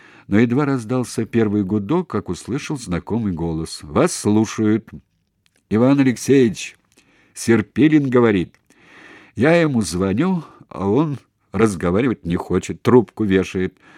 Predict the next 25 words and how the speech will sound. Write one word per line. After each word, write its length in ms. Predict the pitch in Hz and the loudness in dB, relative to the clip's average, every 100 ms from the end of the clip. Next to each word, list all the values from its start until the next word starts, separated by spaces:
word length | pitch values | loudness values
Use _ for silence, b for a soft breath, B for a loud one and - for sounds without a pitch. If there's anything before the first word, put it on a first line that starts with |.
| B B B B - | B B B B -6
со 80 | 95 | -6
смешком 600 | - 80 78 - 123 139 | -4 -8 -8 -4 -4 -4
сказал 400 | - 82 78 107 | -6 -6 -4 -4
Иван 300 | 95 85 92 | -2 -2 -4
Алексеевич. 560 | 85 71 - 76 69 - | -6 -8 -10 -10 -10 -4
«Давай 320 | 85 156 175 | 2 4 2
приезжай 420 | 139 147 131 139 | 2 2 4 2
ко 160 | 120 117 | 0 -2
мне, 360 | 110 92 76 - | -2 -4 -6 -10
если 340 | 92 113 - 98 | -2 -2 0 -4
свободен 800 | - 92 98 101 175 120 82 78 | -4 -4 0 4 4 2 -4 -4
и 100 | 120 | 0
адреса 540 | 147 135 98 87 82 87 | 0 2 0 -2 -6 -6
не 80 | 90 | -4
забыл. 460 | 92 85 82 73 - | -2 -2 -4 -8 -10
Машину 400 | - 139 190 156 | -4 -2 -2 -4
прислать 580 | 120 110 104 104 90 - | -2 -4 -2 -2 -2 -6
или 280 | - 92 85 | -4 -4 -2
имеешь?» 460 | 80 104 160 175 - B B B B B B B | -2 -2 -2 -6 -12 B B B B B B B
«Видишь 320 | 160 170 175 | -4 -2 -4
ли, 140 | 135 151 | -8 -8
какое 460 | 143 - 139 139 | -8 -6 -4 -4
дело», 540 | 120 85 101 85 82 73 | -6 0 0 0 -2 -8
сказал 440 | - - 78 95 | -12 -8 -6 -6
Серпилин. 720 | 117 - 110 - 87 73 69 | -8 -8 -10 -8 -8 -8 -12